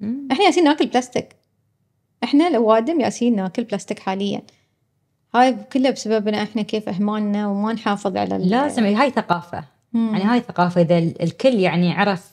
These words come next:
Speaker 1: إنه لازم ما يعق ولازم ما ي-، هذا ويحافظ على بيئته، it will change، بيتغير يوم بيكون في شيء يعني big بيستوعبون إن لازم واحد يغير في دراستك. أنا أتكلم عن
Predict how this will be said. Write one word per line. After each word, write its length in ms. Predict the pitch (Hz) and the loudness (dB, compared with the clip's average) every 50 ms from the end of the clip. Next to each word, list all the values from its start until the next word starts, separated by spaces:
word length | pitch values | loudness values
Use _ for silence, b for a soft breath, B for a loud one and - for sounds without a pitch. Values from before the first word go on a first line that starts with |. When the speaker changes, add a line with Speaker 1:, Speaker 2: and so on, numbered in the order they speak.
| _ - | _ -2
Speaker 1:
إنه 400 | 170 175 170 165 160 151 - - - | -2 0 0 0 -2 -4 -6 -8 -8
لازم 400 | 92 170 180 175 160 147 165 170 | -4 0 0 0 2 2 2 2
ما 120 | 175 175 | 4 4
يعق 300 | 175 175 143 143 170 165 143 - | 4 2 2 2 0 0 0 0
ولازم 360 | 151 156 160 135 160 160 165 | 0 0 0 0 0 0 0
ما 180 | 170 170 165 | 0 0 0
ي-، 340 | 160 160 156 147 147 151 143 | 0 -2 -2 -2 -4 -4 -6
هذا 340 | 143 - 151 170 170 156 156 | -6 -6 -4 -4 -2 -2 0
ويحافظ 400 | 156 160 147 - 180 175 180 202 | -2 -2 -2 -2 -2 -2 0 0
على 180 | 156 156 165 156 | 0 2 2 0
بيئته، 540 | 151 190 190 196 - 294 311 320 294 269 - - _ _ _ _ _ _ _ _ _ 233 | 0 0 -2 -2 -2 -4 -4 -4 -6 -8 -10 -14 _ _ _ _ _ _ _ _ _ -8
it 40 | 254 | -2
will 240 | - 339 294 240 - - - - | 0 0 0 0 -4 -8 -4 -2
change، 240 | 214 214 254 269 - _ _ | 0 0 0 -2 -6 _ _
بيتغير 600 | - 180 208 214 - 214 226 220 233 254 294 262 | 0 2 2 2 2 2 0 2 2 2 2 0
يوم 300 | 233 202 208 220 220 196 | 0 0 0 0 0 0
بيكون 280 | 180 190 - - 214 185 | 0 -2 -2 -2 -4 -2
في 200 | 185 - 202 185 | -2 -4 -4 -4
شيء 300 | 185 - 196 196 190 165 | -2 -2 -2 0 0 0
يعني 560 | 165 143 143 165 165 165 160 156 147 151 135 202 | 0 0 -2 -2 -2 -2 -2 -2 -4 0 2 2
big 240 | 226 208 - - - _ _ _ _ _ _ _ _ _ _ _ _ _ _ _ _ _ _ _ _ _ | 2 2 0 -8 -16 _ _ _ _ _ _ _ _ _ _ _ _ _ _ _ _ _ _ _ _ _
بيستوعبون 560 | 165 185 180 - 202 180 170 180 170 208 190 185 | 0 0 2 2 2 2 2 2 2 2 2 2
إن 160 | 175 175 175 | 2 4 4
لازم 260 | 180 180 175 180 175 | 4 4 2 2 2
واحد 280 | 170 170 165 - 160 156 | 2 2 0 -2 -2 -2
يغير 380 | 160 151 143 139 131 - - - - _ _ | -2 0 -2 -2 -4 -6 -10 -14 -20 _ _
في 100 | _ 180 | _ 0
دراستك. 380 | 151 165 156 135 - - 143 151 143 - - - | 0 0 0 -2 -4 -10 -12 -12 -12 -6 -2 0
أنا 100 | 202 214 | 2 2
أتكلم 360 | 214 - 226 214 202 185 165 | 2 2 2 2 2 2 2
عن 120 | 175 180 | -2 -4